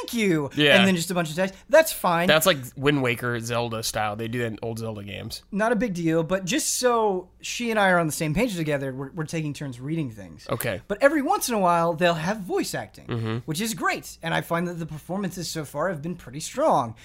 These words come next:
Speaker 1: And so because the performances are strong and it's well presented, I just want more of it.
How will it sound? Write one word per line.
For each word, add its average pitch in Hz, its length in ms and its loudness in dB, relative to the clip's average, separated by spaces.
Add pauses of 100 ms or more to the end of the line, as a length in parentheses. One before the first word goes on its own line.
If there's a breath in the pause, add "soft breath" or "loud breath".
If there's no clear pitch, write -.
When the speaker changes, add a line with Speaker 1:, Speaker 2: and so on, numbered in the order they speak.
(180 loud breath)
Speaker 1:
And 170 200 -2
so 202 260 0
because 262 420 0
the 320 80 -2
performances 160 680 -2
are 143 120 -8
strong 131 380 -6
and 165 80 -2
it's 135 140 -8
well 131 100 -6
presented, 190 440 0 (160 loud breath)
I 208 80 0
just 240 220 -4
want 247 220 0
more 214 380 0
of 254 160 4
it. - 180 -8